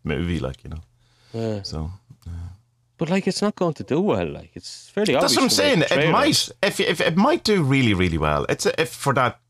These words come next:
Speaker 1: I don't know what the kind, like, uh, that kind of, um, oh, what's the word? That kind of genre is probably huge. Like, probably huge. Uh, um, afternoon romantic, dying of cancer movies. It's probably a huge genre. <laughs> You know what I mean? Fits right in there.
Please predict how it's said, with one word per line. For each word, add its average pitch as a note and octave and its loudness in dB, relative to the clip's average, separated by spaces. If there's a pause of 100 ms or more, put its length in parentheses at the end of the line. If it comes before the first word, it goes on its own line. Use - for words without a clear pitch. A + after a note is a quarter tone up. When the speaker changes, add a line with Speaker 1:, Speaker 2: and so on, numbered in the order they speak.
Speaker 1:
I D#3+ 0
don't F3 2
know B2+ 2
what G#2 0
the A2 -2
kind, G2+ 0
like, G#2 -2
uh, - -2 (760)
that C#3+ 0
kind B2+ 2
of, G2+ 2
um, F#2 2 (880)
oh, - -12
what's G2 -6
the F#2+ -6
word? F2+ -2 (200)
That F2+ -12
kind G2 -2
of F2 2
genre G#2+ 4
is E2+ -2
probably C3 -2
huge. A3 -2
Like, - -14
probably A#3+ -6
huge. F3+ 0
Uh, A2+ 0 (120)
um, F2+ 0
afternoon F2+ 0 (120)
romantic, E2+ -2 (220)
dying F2 2
of E2+ -2
cancer E2+ -2
movies. D#2 -2
It's - -10
probably C3 -8
a - -6
huge F#3+ -4
genre. D2 0
<laughs> - -14
You C#3+ 0
know E3+ 0
what D#3 -2
I A#2 2
mean? F#2+ -4 (840)
Fits - -2
right G#2+ 4
in A#2 4
there. F2+ 4